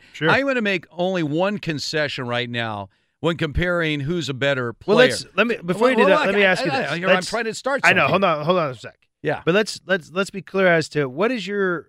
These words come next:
Speaker 1: metrics
Speaker 2: All right,
Speaker 1: in
Speaker 2: well, I, I,
Speaker 1: defining
Speaker 2: I, I will get to all that.
Speaker 1: Okay, I wanna
Speaker 2: All right,
Speaker 1: just,
Speaker 2: all right.
Speaker 1: 'cause, 'cause a lot of
Speaker 2: Okay.
Speaker 1: times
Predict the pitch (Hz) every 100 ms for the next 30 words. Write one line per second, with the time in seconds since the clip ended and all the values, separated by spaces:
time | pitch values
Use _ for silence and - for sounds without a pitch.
0 | _ 147 156 156 - - - - - -
1 | 175 156 - 202 175 165 165 165 208 190
2 | 208 226 175 233 247 - 92 80 - 143
3 | 120 170 185 156 147 127 143 147 - -
4 | 196 190 320 311 262 240 110